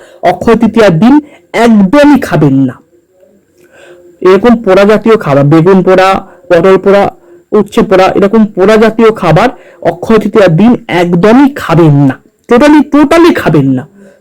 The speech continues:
সনাতন শাস্ত্রে কিন্তু এটাকে খেতে নিষেধ করা হয়েছে। এবং চতুর্থত যে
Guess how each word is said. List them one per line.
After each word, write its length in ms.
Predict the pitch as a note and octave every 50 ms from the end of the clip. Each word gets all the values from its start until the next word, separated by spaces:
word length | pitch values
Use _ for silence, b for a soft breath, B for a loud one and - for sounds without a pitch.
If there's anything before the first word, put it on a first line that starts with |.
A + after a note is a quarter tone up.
| b
সনাতন 260 | - F#3+ F#3+ G#3+ A#3
শাস্ত্রে 360 | A3+ - G3+ F#3+ F#3 - A3+ G#3+
কিন্তু 240 | G3 A3+ A#3 A#3 C#4+
এটাকে 280 | B3+ G3+ G#3 G#3+ D4+ E4+ F#4 F#4 b b b b b
খেতে 200 | _ - - A3 B3
নিষেধ 280 | G3+ G3 G3 A#3+ A3+ -
করা 200 | - A3+ A3+ A3
হয়েছে। 340 | F#3 F3+ E3 D3+ D#3+ - C#3+ - b b b b b b b
এবং 140 | - G3 G3+ G3+ G3 -
চতুর্থত 480 | - A#3+ A3+ D#4 D4+ - - G#3+ E3 D#3+ E3+
যে 60 | D#3+